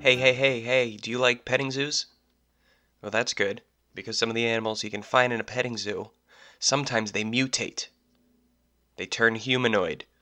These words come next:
and they wander our forests of this lush country.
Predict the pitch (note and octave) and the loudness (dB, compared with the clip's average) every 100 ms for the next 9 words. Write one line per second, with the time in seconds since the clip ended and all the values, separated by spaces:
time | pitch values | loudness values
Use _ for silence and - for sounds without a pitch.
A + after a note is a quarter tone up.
0 | _ _ _ - F#2 F#2+ G#2+ A2 A2 G2+ | _ _ _ -10 -4 0 4 4 4 4
1 | - A#2 A2+ F#2+ - - - - - E2 | 2 4 6 4 0 -6 -8 -10 -12 -10
2 | F#2 - F#2 G#2 G2+ - - - G#2+ - | -4 -2 2 2 4 0 -2 -4 -2 -2
3 | F2+ D#2+ | -6 -14